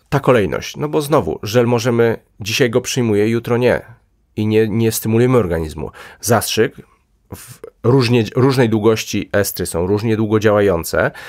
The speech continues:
E, no powiedzmy, jeśli podamy zastrzyk, jeżeli coś niepokojącego będzie się działo,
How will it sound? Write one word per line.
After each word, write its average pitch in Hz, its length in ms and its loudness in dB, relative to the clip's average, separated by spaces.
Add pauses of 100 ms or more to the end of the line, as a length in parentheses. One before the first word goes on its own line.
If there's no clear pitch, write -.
(360)
E, 123 960 2
no 120 120 -2
powiedzmy, 131 300 0
jeśli - 140 -4
podamy 117 300 4
zastrzyk, 110 500 0
jeżeli 110 240 0
coś 123 180 -10
niepokojącego 123 560 -2
będzie 104 200 0
się 95 120 -6
działo, 90 520 2